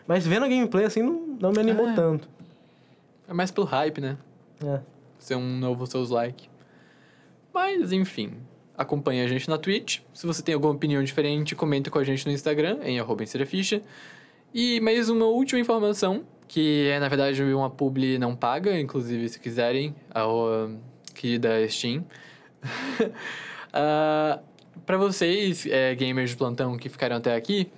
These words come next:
Speaker 2: a Steam, ela tá com uma promoção até oitenta e cinco por cento de jogos lá pelo site. Ah, além de alguns jogos gratuitos e coisas desse tipo. É, a gente tá falando isso porque se você queria jogar um jogo, comprar assim,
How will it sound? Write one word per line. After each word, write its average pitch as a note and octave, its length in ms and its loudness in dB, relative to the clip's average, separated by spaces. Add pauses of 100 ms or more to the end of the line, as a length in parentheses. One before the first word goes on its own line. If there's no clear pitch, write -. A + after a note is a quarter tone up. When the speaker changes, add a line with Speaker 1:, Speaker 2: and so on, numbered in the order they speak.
(320)
Speaker 2:
a C#3+ 100 2 (160)
Steam, D#3+ 240 0
ela D#3+ 160 2
tá D#3+ 240 0
com E3 220 0
uma E3 100 2
promoção E3 480 0
até E3+ 160 0
oitenta A#3 320 2
e B3 40 0
cinco A3+ 200 -4
por A#3+ 140 0
cento F#3+ 340 0
de F#3+ 100 -2
jogos D#3+ 460 2
lá B2+ 100 2
pelo B2 200 -2
site. G#2+ 500 -2 (480)
Ah, A#2+ 340 0 (260)
além B2+ 400 2
de C3+ 320 2
alguns B2+ 340 0
jogos A#2+ 240 -2
gratuitos E3 720 2
e C#3 40 2
coisas C#3 240 2
desse C#3+ 200 0
tipo. C#3+ 360 -2 (400)
É, A#2+ 580 2
a B2+ 60 2
gente C3 180 -2
tá C#3 100 0
falando C3+ 340 0
isso C#3+ 340 -2
porque D3 760 2 (720)
se - 140 -10
você C#3+ 380 0
queria A2+ 240 -4
jogar A2+ 220 2
um A#2 160 -2
jogo, A2+ 380 2
comprar A2+ 480 -2
assim, C3+ 380 -2